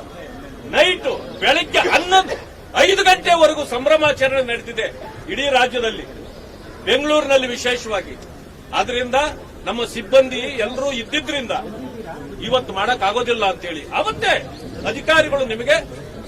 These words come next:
ವಿಷಯ ಮುಟ್ಟಿಸಿದ್ದಾರೆ. ಆದ್ರೂ ಕೂಡ ನೀವು ಕರೆ ಕೊಟ್ಟು ಜನರನ್ನ ಕರೆಸಿ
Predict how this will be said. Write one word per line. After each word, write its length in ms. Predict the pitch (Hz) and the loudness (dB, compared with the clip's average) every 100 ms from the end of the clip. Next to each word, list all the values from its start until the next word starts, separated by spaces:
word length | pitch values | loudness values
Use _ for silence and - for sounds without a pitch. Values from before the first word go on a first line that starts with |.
| - - - - - - | -14 -4 2 4 4 -2
ವಿಷಯ 240 | - - 262 | -8 0 0
ಮುಟ್ಟಿಸಿದ್ದಾರೆ. 600 | 214 - - 269 233 156 - - - - - - 175 160 - - - - - - - - | 0 -6 -4 0 2 0 -8 -16 -18 -18 -18 -18 -14 -14 -16 -18 -18 -18 -20 -20 -20 -12
ಆದ್ರೂ 360 | 117 190 240 240 | -2 -2 -2 -6
ಕೂಡ 240 | 190 220 214 180 202 - - - - - - 214 220 226 233 220 - - | -4 2 4 4 2 -8 -16 -18 -18 -16 -16 -14 -12 -10 -10 -12 -14 -6
ನೀವು 320 | 226 277 302 311 | 0 2 2 0
ಕರೆ 480 | - 180 247 349 302 | -2 2 4 4 4
ಕೊಟ್ಟು 400 | 339 254 - 175 | 2 0 -8 -2
ಜನರನ್ನ 360 | 240 311 320 | -2 0 2
ಕರೆಸಿ 600 | 311 277 339 - 330 - | 2 4 2 2 -2 -2